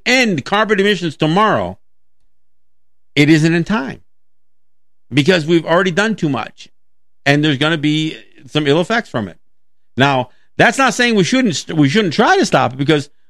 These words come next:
we're, we're just gonna keep unraveling this thing. I mean, and so the longer we let guys like Trump continue to, you know, to pillage the planet for dollars,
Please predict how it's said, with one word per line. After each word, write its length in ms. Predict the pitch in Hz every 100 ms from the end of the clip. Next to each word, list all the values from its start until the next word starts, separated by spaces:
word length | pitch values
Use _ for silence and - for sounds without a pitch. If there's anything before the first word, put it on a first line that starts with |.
| -
we're, 460 | 135 233 240 143 135 -
we're 180 | 139 220
just 200 | 285 -
gonna 140 | 165
keep 220 | 139 214 170
unraveling 580 | 160 147 202 269 156
this 180 | 107 107
thing. 260 | 104 90 - - - - - - - - - -
I 60 | 120
mean, 140 | 139
and 240 | 143 143 139
so 200 | 120 147
the 80 | 139
longer 400 | 147 214 240 214
we 140 | 214
let 180 | 208 170
guys 180 | 196 165
like 180 | 139
Trump 440 | - - 208 131 - - - - - - - - - -
continue 600 | 151 - - 233 214 165
to, 300 | 127 120 120
you 120 | 156 143
know, 120 | 123
to 180 | - 113
pillage 520 | - - 240 214 131
the 100 | 139
planet 420 | - 190 208 123
for 120 | 127
dollars, 760 | 98 135 180 185 76 64 -